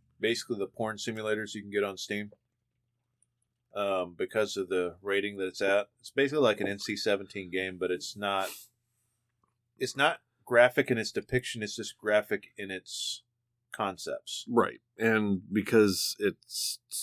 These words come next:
Speaker 2: it's random. That's the thing, was the, uh, the part of it
Speaker 1: I don't
Speaker 2: is,
Speaker 1: think
Speaker 2: is
Speaker 1: you can replace the drug shit with some kind of crop because your characters can get addicted to the drugs and have negative effects on your colony.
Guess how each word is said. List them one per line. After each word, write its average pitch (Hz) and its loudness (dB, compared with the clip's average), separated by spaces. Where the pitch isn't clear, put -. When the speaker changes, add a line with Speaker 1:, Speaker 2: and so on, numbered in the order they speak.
Speaker 2:
it's 110 2
random. 98 0
That's 113 4
the 120 2
thing, 98 2
was 95 2
the, 107 6
uh, 110 6
the 92 0
part 117 6
of 98 4
it 98 2
Speaker 1:
I 139 6
don't 165 6
Speaker 2:
is, 160 -6
Speaker 1:
think 175 4
Speaker 2:
is - -8
Speaker 1:
you 175 -6
can 147 -2
replace 147 2
the 98 2
drug 120 2
shit - 2
with 101 0
some 113 -4
kind 110 0
of - -6
crop 117 6
because 104 -2
your 101 -8
characters 113 -2
can 104 -16
get 143 -6
addicted 92 -6
to 92 -10
the 87 -8
drugs 92 -2
and 87 -6
have 90 -2
negative 90 -4
effects 95 -6
on 87 -12
your 82 -20
colony. 95 -6